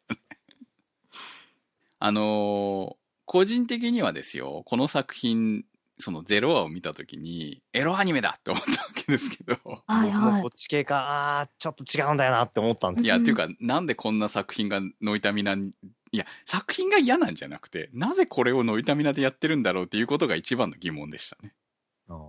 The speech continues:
Speaker 1: うん。
Speaker 3: いや、こっから、こっからやで。
Speaker 1: うん。でもほら、これもエーワンピクチャーズが作ってるんですよね、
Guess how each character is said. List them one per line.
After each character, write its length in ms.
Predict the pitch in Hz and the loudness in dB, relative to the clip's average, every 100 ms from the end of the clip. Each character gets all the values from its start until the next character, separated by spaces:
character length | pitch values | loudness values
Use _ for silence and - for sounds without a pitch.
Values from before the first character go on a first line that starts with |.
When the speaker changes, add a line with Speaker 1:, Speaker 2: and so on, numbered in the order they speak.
| 82 - _ _ | -20 -20 _ _
Speaker 1:
う 40 | 82 | -12
ん。 20 | |
Speaker 3:
い 360 | 76 65 - - | -12 -14 -20 -20
や、 140 | - | -20
こ 60 | 80 | -20
っ 180 | _ - | _ -20
か 120 | - | -18
ら、 200 | 98 95 | -18 -18
こ 140 | - - | -20 -20
っ 20 | |
か 120 | - - | -12 -8
ら 80 | |
や 80 | - | -8
で。 80 | - - - _ _ _ | -10 -14 -16 _ _ _
Speaker 1:
う 40 | 82 | -16
ん。 420 | 76 - - - | -14 -18 -20 -2
で 80 | 139 | -2
も 100 | 107 | 0
ほ 80 | 82 | -2
ら、 140 | 69 - _ _ _ - | -4 -10 _ _ _ 0
こ 160 | 285 | 4
れ 60 | 494 480 453 | 6 4 0
も 80 | - | 2
エ 200 | 233 254 | 4 4
ー 20 | |
ワ 140 | 254 | 2
ン 180 | 214 95 - _ - | 0 -2 -8 _ -8
ピ 140 | 233 | -6
ク 80 | - | -2
チ 80 | 82 | -4
ャ 40 | |
ー 20 | |
ズ 80 | 76 | -4
が 140 | 71 - | -10 -10
作 160 | - - | -10 -10
っ 20 | |
て 140 | - 64 | -6 -8
る 60 | |
ん 20 | |
で 80 | 80 | -8
す 100 | - | -4
よ 60 | |
ね、 60 | 359 | -4